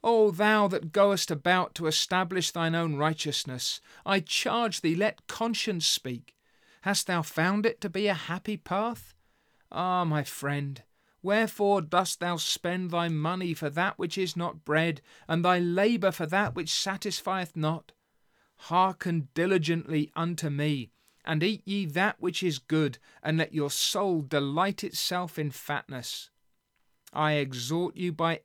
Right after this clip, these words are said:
everything that is sacred and solemn, everything that is important and eternal. Flee for your lives. Look not behind you.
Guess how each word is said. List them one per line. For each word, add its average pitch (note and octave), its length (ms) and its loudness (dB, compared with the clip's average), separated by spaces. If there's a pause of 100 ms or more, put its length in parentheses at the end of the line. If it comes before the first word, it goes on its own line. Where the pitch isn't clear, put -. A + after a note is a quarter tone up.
everything D#3+ 600 -2
that B2+ 120 -4
is C3 140 -2
sacred F3+ 600 -2
and D#3+ 160 -2
solemn, C#3+ 520 -2 (360)
everything F#3+ 600 0
that D#3 160 -2
is D3+ 120 -2
important G3+ 800 -2
and E3 160 -2
eternal. D#3 680 -4 (300)
Flee A3+ 600 2
for - 160 -4
your G3 180 2
lives. D#3+ 640 -2 (260)
Look A3 280 4
not E3+ 500 -2
behind D#3 520 -2
you. B2+ 240 -4